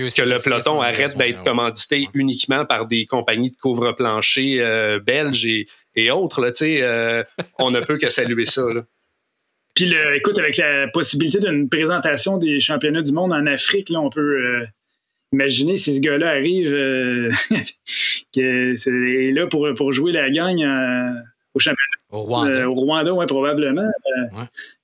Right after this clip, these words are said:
Speaker 3: euh, puis bon, puis, euh, tu parles de la connexion québécoise, c'est ça, en, en parlant un petit peu à des gens, ils m'ont dit, « Hey, Pierre Utsubo est allé, euh, il est allé en Érythrée, dans, dans, il connaît ça, je l'ai appelé. » L'entraîneur Pierre Utsubo, bien connu, puis il me, il m'a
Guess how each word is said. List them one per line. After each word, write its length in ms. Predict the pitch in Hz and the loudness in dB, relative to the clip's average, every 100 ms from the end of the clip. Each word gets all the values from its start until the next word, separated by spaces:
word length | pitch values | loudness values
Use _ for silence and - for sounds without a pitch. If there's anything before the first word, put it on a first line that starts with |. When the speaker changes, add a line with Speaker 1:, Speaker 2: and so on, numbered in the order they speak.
| _ | _
Speaker 3:
euh, 60 | - - - - | -16 -16 -20 -2
puis 120 | - 151 | 0 2
bon, 220 | 185 208 | 2 2
puis, 160 | - 160 | 2 2
euh, 80 | |
tu 120 | 156 - | 0 0
parles 140 | 190 | 0
de 40 | |
la 60 | 175 | 2
connexion 340 | 165 160 - | 0 0 0
québécoise, 480 | 208 170 156 196 220 | 0 0 2 0 0
c'est 60 | 147 | 0
ça, 160 | 170 | 0
en, 800 | 214 156 135 131 131 127 127 123 | 2 0 0 0 0 0 0 0
en 40 | 117 _ | -4 _
parlant 300 | 156 147 208 | 0 2 0
un 140 | 196 | 0
petit 120 | 143 | 0
peu 120 | - | 0
à 60 | 202 | 0
des 200 | 160 147 | 0 0
gens, 140 | 143 | 0
ils 60 | 220 | 0
m'ont 100 | 165 | 0
dit, « 100 | 143 | 0
Hey, 120 | 220 175 - | 0 -2 0
Pierre 200 | 165 170 | 0 0
Utsubo 440 | 139 - - 208 | 0 0 2 0
est 120 | 170 | 0
allé, 300 | 143 151 190 | 0 2 0
euh, 360 | 170 135 131 127 - _ _ _ _ | 0 -2 -4 -6 -12 _ _ _ _
il 60 | 131 | -2
est 80 | 123 | 0
allé 140 | 190 | 2
en 100 | 214 | 2
Érythrée, 480 | 160 139 143 170 196 | 0 0 0 0 2
dans, 160 | 175 139 | 2 0
dans, 120 | 131 | 0
il 60 | 131 | 0
connaît 280 | 147 143 | 0 0
ça, 180 | 131 196 | 0 0
je 100 | 175 | 2
l'ai 60 | 143 | 0
appelé. » 520 | 131 123 180 208 202 _ - - _ | 0 0 0 0 -4 _ -20 -20 _
L'entraîneur 460 | 151 151 156 180 | 0 2 2 0
Pierre 260 | 170 160 147 - - | 0 0 0 -2 -2
Utsubo, 420 | 131 160 147 175 | 0 0 2 0
bien 200 | 156 156 | 0 0
connu, 300 | 151 143 196 | 0 0 0
puis 120 | 143 | 0
il 60 | 135 | 2
me, 180 | 131 | 2
il 220 | 131 123 | 2 2
m'a 120 | 123 | 2